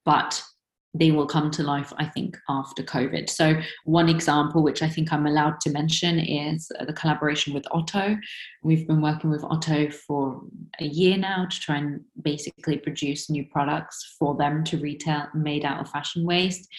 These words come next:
And this is one of the biggest projects we've been working on for a while. But again, covid slows a lot of things down.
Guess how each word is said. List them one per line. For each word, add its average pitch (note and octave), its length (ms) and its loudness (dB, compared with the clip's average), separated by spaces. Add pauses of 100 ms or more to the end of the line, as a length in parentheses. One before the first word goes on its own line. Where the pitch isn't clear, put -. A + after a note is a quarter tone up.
(300)
And D#3+ 140 6
this D#3+ 180 2
is D#3+ 160 -2
one D#3+ 140 4
of D#3 60 4
the - 80 -8
biggest D#3+ 280 -2
projects D#3+ 380 0
we've D3+ 100 -2
been D3 160 -4
working D3+ 340 -2
on D#3+ 160 -2
for D3+ 160 -2
a C#3+ 60 -2
while. D3+ 400 -2 (300)
But - 100 0
again, D#3 460 4 (340)
covid E3+ 460 6
slows D#3 400 4
a D#3+ 60 2
lot D3+ 180 0
of D#3+ 140 -6
things D3 260 -2
down. - 460 -4